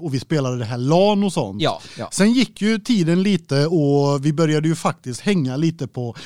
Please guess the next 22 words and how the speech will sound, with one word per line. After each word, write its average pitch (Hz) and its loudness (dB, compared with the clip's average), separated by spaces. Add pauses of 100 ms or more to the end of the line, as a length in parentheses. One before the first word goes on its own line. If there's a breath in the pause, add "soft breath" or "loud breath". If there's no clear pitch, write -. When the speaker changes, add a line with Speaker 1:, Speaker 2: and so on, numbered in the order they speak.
(500 loud breath)
Speaker 1:
internetcafén 220 0
och 294 -2
såna 165 2
saker 135 -2
Speaker 2:
Ja. 170 -2
Speaker 1:
back 147 2
in 135 0
the 135 0
days. 113 -2
Speaker 2:
Jajamän. 160 -2
Speaker 1:
Och, 190 2
och 190 4
då 208 6
började 196 2
ju 147 0
vi 143 0
spela 139 -2
mer 131 -4
på 147 -4
Battle.nets 127 -6
servrar. 151 2
Speaker 2:
Ja. 127 -4